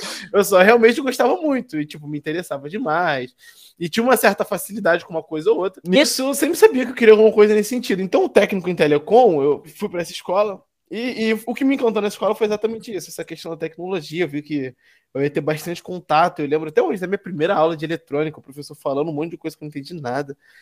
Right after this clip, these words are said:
E aí a gente conhecia os laboratórios, eu vi lá um,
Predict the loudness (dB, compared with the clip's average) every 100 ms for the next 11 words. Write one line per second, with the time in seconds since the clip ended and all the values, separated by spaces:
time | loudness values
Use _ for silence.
0 | _ 10 10 10 6 2 4 4 4 6
1 | 6 4 4 4 4 6 2 4 4 6
2 | 6 4 -2 -6